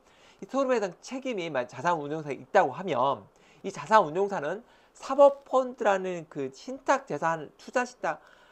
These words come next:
신탁 재산을 한도로만 계산할 수 있는 것이냐, 아니면 그와 상관없이 자기의 시-, 우-, 자산운용사의 고유재산까지 해야 되느냐, 이게 문제가 되는 겁니다. 대법원 뭐냐면, 공작물 점유자란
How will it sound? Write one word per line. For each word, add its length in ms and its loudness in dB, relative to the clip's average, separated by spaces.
신탁 260 -4
재산을 300 -4
한도로만 800 2
계산할 320 2
수 60 -14
있는 420 -10
것이냐, 260 -6
아니면 520 2
그와 280 4
상관없이 760 -4
자기의 440 2
시-, 140 -10
우-, 180 -10
자산운용사의 720 -2
고유재산까지 800 2
해야 100 -2
되느냐, 360 -12
이게 220 4
문제가 200 -2
되는 140 -16
겁니다. 240 -20
대법원 200 -6
뭐냐면, 560 -8
공작물 640 4
점유자란 840 8